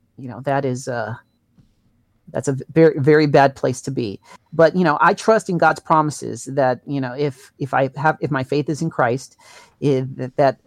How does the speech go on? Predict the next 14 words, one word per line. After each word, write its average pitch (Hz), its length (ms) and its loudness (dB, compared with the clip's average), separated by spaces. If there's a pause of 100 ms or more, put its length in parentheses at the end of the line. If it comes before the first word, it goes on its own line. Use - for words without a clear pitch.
uh, 170 440 -12 (160)
you 147 140 0
know, 131 140 0
that 131 200 0
he 151 480 -6
is 139 420 0
my 139 260 0
substitute 175 920 -2 (300)
and 139 540 2 (120)
m-, 135 160 -4
my 143 260 4
representative 139 840 -2
before 135 360 -4
God, 135 420 -2